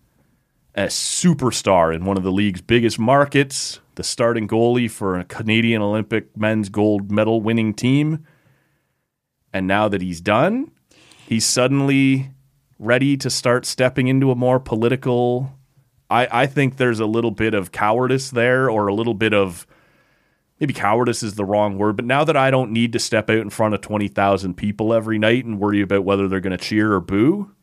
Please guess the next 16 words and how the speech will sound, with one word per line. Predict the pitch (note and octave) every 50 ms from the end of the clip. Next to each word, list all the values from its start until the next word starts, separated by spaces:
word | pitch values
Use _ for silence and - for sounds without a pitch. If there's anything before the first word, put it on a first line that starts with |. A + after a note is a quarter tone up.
| _ _ _ _ _ _ _ -
I'm | F2+ F#2 F#2 F#2
going | F2+ F#2 F#2 F2 F2 F2 -
to | - G2 F2+ E2+ E2+ E2+ E2+ E2+ E2 - _ _ _ _ _ _ _ _ _ _ _ _ _ _ _ _ _ _ _ _
show | - - - G2+ F#2+
you | F#2 F#2 F#2
who | F2+ F#2+ F#2+ G2
I | G2
really | G2 F#2+ G2+ G#2 G#2 G#2 G#2
am. | A#2 D3+ - C#2+ G#2+ C3+ _ _ _ _ _ _ -
And | - D#2+ E2 E2 E2 E2 F2 D2+ - - _ _ _ _ _ _ _ _ _ _ -
there's | G#2 F#2+ F#2
a | F#2+
part | - - G2 G#2+
of | A2 G2
that | F#2+ F#2+ F#2+ -
that | F#2 D#2+